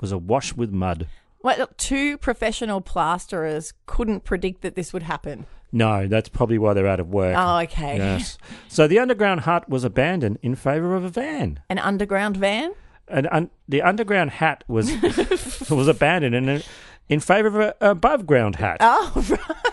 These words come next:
Speaker 2: Well, that makes so much more sense.
Speaker 1: So, yeah, a van is probably a better idea.
Speaker 2: Yeah, makes sense.
Speaker 1: Boland used his former boss's name and purchased an old red bread van with cash.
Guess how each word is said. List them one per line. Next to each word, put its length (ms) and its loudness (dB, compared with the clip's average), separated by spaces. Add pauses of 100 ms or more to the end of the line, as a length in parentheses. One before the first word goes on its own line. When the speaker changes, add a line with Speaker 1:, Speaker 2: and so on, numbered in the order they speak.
(220)
Speaker 2:
Well, 180 4
that 140 2
makes 220 -2
so 140 -2
much 280 -2
more 140 -2
sense. 400 -6
Speaker 1:
So, 120 6
yeah, 320 4
a 60 2
van 320 2
is 120 -4
probably 280 -2
a 60 -4
better 240 -2
idea. 340 -8
Speaker 2:
Yeah, 220 -2 (280)
makes 220 -10
sense. 280 -10
Speaker 1:
Boland 400 6
used 220 0
his 140 -4
former 240 0
boss's 420 0
name 340 -2
and 160 -4
purchased 460 -4
an 100 -2
old 240 -2
red 360 -2
bread 320 -2
van 320 -2
with 160 -10
cash. 600 -10